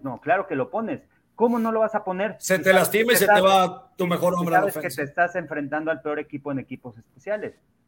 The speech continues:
Speaker 1: ¿Qué sucedió? Cada regreso de patada iniciaban en buena posición de campo. Entonces, tú como Kyle Shanahan ya estás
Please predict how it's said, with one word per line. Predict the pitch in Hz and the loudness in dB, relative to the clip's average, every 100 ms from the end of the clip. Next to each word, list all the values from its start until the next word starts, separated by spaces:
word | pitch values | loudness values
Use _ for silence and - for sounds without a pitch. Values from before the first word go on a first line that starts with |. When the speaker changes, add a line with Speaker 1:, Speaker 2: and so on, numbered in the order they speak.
| - | -10
Speaker 1:
¿Qué | 180 | -8
sucedió? | 202 170 143 160 202 - _ | -6 -4 -4 -2 -4 -8 _
Cada | - 151 156 | -4 -2 -2
regreso | 139 127 135 139 | -4 -10 -10 -10
de | 131 | -10
patada | 117 - 143 170 170 _ - | -12 -6 -4 -4 -8 _ -14
iniciaban | 123 117 139 139 123 | -12 -10 -10 -8 -8
en | 110 | -10
buena | 123 123 | -10 -12
posición | - 107 _ 110 107 | -14 -20 _ -20 -18
de | |
campo. | 104 104 98 _ _ _ | -16 -16 -18 _ _ _
Entonces, | - 139 139 _ _ _ _ _ _ - | -12 -8 -10 _ _ _ _ _ _ 2
tú | 220 240 | 4 6
como | 220 165 | 2 4
Kyle | 185 | 2
Shanahan | 180 175 170 180 185 | 2 -4 -6 -6 -8
ya | 147 175 | -2 -2
estás | - 180 170 | 0 -4 -4